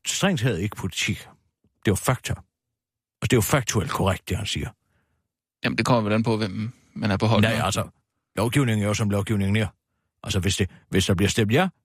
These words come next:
Speaker 1: så kommer det til at forholde sig sådan, som han gør, som han siger. Altså, det, han siger, det
Speaker 2: Jo,
Speaker 1: er,
Speaker 2: men,
Speaker 1: det er
Speaker 2: men det er jo
Speaker 1: fuldstændig faktuelt. Det handler jo ikke om, at det er politisk ideologi,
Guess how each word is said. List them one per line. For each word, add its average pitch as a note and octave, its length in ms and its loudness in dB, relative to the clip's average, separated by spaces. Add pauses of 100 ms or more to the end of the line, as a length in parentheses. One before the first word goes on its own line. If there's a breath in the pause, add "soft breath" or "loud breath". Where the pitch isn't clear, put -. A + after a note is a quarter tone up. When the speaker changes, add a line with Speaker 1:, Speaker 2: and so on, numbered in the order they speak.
Speaker 1:
så D#3 120 2
kommer D#3+ 240 2
det B2+ 100 -2
til G#3+ 100 2
at D3+ 80 0
forholde D3+ 260 0
sig A2 100 0
sådan, C#3+ 120 0
som B2+ 120 -2
han B2+ 160 0
gør, C3+ 300 -2
som B2+ 120 0
han A#2 140 0
siger. - 240 -2 (160)
Altså, - 160 -2
det, B3 200 4
han A3+ 140 0
siger, A3 300 2
det D#3+ 120 0
Speaker 2:
Jo, D3+ 60 2
Speaker 1:
er, C3 40 0
Speaker 2:
men, G#2 100 -2
Speaker 1:
det G#3+ 60 2
er - 20 -
Speaker 2:
men G3+ 60 0
det A3+ 40 -6
er - 40 -8
jo B3 40 0
Speaker 1:
fuldstændig G#3 340 0
faktuelt. D#3 240 -2
Det C#3+ 100 0
handler A3+ 240 0
jo G#3+ 80 2
ikke G#3+ 200 2
om, F3 220 -2 (280 loud breath)
at C#3+ 160 -2
det D3+ 100 2
er C3+ 40 2
politisk C3 520 -2
ideologi, B2 680 0